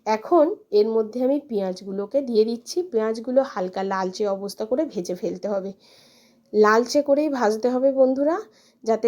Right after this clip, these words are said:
সাদা টাইপের যাতে পেঁয়াজটা না থাকে। পেঁয়াজটা লালচে করে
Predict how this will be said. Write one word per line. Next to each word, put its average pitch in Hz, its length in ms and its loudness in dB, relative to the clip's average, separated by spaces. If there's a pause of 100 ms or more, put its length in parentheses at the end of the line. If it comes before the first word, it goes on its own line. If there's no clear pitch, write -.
(160)
সাদা 240 360 2
টাইপের 285 440 2 (160)
যাতে 240 240 -2 (100)
পেঁয়াজটা 214 380 -4 (140)
না 180 80 -4 (120)
থাকে। 196 280 -8 (300)
পেঁয়াজটা 285 580 2 (220)
লালচে 202 420 -2
করে 254 160 2